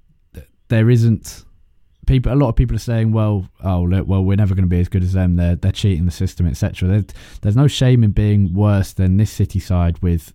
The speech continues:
one of the greatest managers of all time, probably the best or in the top three managers in the world right now, which Mourinho probably isn't. One of the best squads the Premier League has ever seen, one of the deepest squads the Premier League has ever seen,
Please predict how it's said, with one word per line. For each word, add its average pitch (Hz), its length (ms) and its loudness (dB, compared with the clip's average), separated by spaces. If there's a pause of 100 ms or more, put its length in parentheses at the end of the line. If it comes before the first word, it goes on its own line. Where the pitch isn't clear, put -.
(120)
one 101 240 0
of 90 80 -4
the 95 80 -4
greatest 92 400 -4
managers 90 360 0
of 95 80 -6
all 87 120 -2
time, 90 360 0
probably 101 300 0
the 92 100 -2
best - 360 -6 (400)
or 92 140 0
in 92 80 2
the 92 60 0
top - 240 -4
three 95 220 0
managers 92 380 0
in 85 60 0
the 87 60 2
world 90 300 0
right 87 180 -2
now, 90 220 0
which 85 200 -4
Mourinho 90 340 0
probably 90 300 0
isn't. 101 280 0 (360)
One 95 140 0
of 92 40 0
the 92 60 0
best 101 240 -2
squads 98 340 -2
the 90 60 -6
Premier 95 260 0
League 87 180 0
has 90 80 -2
ever 82 160 0
seen, 101 300 0
one 87 80 0
of 82 40 -2
the 85 80 -2
deepest 107 420 0
squads 92 280 -4
the 90 60 -6
Premier 90 260 0
League 85 180 0
has 87 200 -4
ever 85 180 -2
seen, 90 380 -2